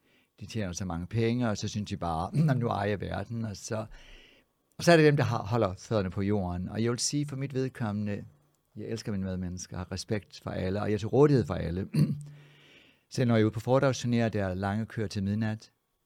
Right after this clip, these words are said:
så møder jeg alle, jeg signerer bøger, jeg tager fotografier, jeg er aldrig for træt. Uh, fordi jeg vil ikke, altså, jeg nyder processen, og lad os sige, hvis det er sent om aftenen, uh, om det er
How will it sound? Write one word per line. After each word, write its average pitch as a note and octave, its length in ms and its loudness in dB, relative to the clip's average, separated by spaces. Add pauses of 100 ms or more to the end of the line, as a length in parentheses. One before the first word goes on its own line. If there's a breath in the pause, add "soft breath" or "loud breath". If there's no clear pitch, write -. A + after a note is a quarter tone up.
så G#2 120 -10
møder G2+ 180 -4
jeg F#2 100 -4
alle, G#2 260 -4
jeg G2 100 -6
signerer F#2 320 -6
bøger, A#2+ 500 0
jeg A2 120 -6
tager F2+ 140 -8
fotografier, A2+ 600 -6
jeg G2 100 -8
er F#2+ 80 -6
aldrig G2+ 180 -4
for G2 80 -10
træt. F2 420 -8 (800 soft breath)
Uh, E2 200 -2
fordi G#2+ 400 -4
jeg A2+ 120 -4
vil G#2 100 -6 (180)
ikke, D3+ 360 2
altså, A2+ 260 -6 (240)
jeg C3 120 -4
nyder D3+ 180 2
processen, B2 640 -6 (640 loud breath)
og G#2+ 80 -6
lad A2 60 0
os G#2+ 80 -4
sige, C3 160 -6
hvis A#2+ 140 -6
det A#2+ 100 -8
er A2 40 -6
sent C#3 260 -4
om A2 120 -2
aftenen, A#2+ 600 -4
uh, F#2 500 -2
om G2 180 -6
det F#2+ 180 -4
er F2 260 -4